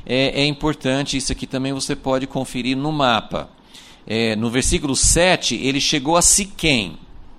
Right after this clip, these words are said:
Então, o primeiro lugar em Canaã que fala que ele chegou foi Siquém. Depois, no versículo oito, ele continuou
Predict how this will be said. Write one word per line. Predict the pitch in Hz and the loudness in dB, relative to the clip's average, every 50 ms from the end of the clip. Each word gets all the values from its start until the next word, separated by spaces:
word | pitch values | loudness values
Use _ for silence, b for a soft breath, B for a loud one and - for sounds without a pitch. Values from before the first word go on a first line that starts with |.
| - - - - | -20 -18 -16 -8
Então, | - 107 101 | -4 -4 -4
o | 104 | -4
primeiro | 104 117 120 123 139 156 160 | -4 -6 -4 -2 -2 -2 -2
lugar | 175 165 160 120 110 127 131 135 | -2 -2 -4 -2 0 0 0 0
em | 131 120 | 0 -2
Canaã | - 131 120 120 117 113 120 131 147 143 | -4 -6 -4 -4 -4 -2 -2 -2 -2 -4
que | - - 127 110 | -6 -10 -12 -10
fala | - - 110 110 107 107 | -4 0 0 2 0 0
que | - - 110 | -4 -6 -8
ele | 101 107 | -8 -6
chegou | 101 - - 131 117 131 147 151 | -6 -8 -8 -8 -6 -6 -6 -6
foi | 139 - 143 | -6 -8 -6
Siquém. | 135 - - 160 - - 147 123 104 90 78 - - - B B B B B B B B B B B | -4 -4 -4 -4 -6 -6 -6 -4 -6 -6 -10 -14 -20 -20 B B B B B B B B B B B
Depois, | - 117 131 - 170 196 202 190 | -2 -2 0 2 4 2 2 4
no | 202 | 2
versículo | 185 165 143 - 170 165 151 156 156 | 2 2 2 2 2 2 2 2 4
oito, | 151 160 185 214 208 180 - - 127 113 - - | 4 4 4 4 4 2 0 -2 -6 -6 -6 -4
ele | - 151 165 170 175 180 196 180 | -2 0 0 0 0 -2 -4 -6
continuou | - - 185 208 214 208 208 - 233 220 220 202 190 180 170 127 101 - - | -4 0 0 2 2 2 0 -2 -2 0 2 4 4 4 4 4 2 -2 -8